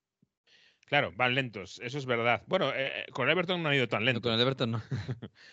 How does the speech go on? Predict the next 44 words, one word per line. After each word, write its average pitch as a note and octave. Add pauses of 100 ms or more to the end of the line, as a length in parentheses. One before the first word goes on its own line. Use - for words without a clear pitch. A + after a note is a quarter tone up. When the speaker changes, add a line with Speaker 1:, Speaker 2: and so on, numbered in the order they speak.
(180)
Speaker 1:
Porque A#2
es, C#3+
esto C#3
es C3
de C#3
hace A#2+
dos A2+
años, A#2+
la, G2
la G#2
última A2+
de A2
tres A2
temporadas G#2+
es G#2
la G2+
de G#2+
hace G2+
dos F2
años, E2+ (320)
es G#2
la, F#2
la G#2
veinte G#2
veintiuno. F#2 (400)
Por B2
lo B2+
tanto, A2+
eh, G#2+
claro, C3+
ahora A#2+
todas C3
las C3+
miradas C#3 (120)
se, A2+
se G#2+
miran A#2+
al G#2+
City C3+
y A2
aquí A2
hay A2+
dos B2
opciones. B2